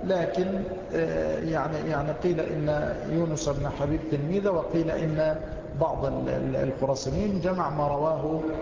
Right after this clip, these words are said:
يونس بن حبيب عنه. وإذا وزعت الأولية على البلدان سلم للجميع بها والله أعلم. يعني بدلا من أن نقول بالأولية المطلقة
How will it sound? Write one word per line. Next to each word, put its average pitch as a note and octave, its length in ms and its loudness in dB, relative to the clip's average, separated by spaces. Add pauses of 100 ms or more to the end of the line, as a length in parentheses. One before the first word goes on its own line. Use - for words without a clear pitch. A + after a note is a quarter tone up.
(180)
يونس D#3+ 340 0
بن C#3 260 -2
حبيب D#3 220 2
عنه. F#2+ 360 -2 (1120)
وإذا A#3 560 4 (160)
وزعت F3+ 600 0
الأولية F3 840 2
على F3+ 260 2
البلدان G#3+ 680 0
سلم G#3+ 540 0
للجميع F3+ 640 2
بها F3 220 2
والله D#3 420 0
أعلم. G#2+ 260 -2 (800)
يعني F#3 240 2
بدلا A3+ 300 2
من F#3+ 180 -2
أن F3+ 160 0
نقول F3 300 2
بالأولية E3 720 2
المطلقة A3 600 0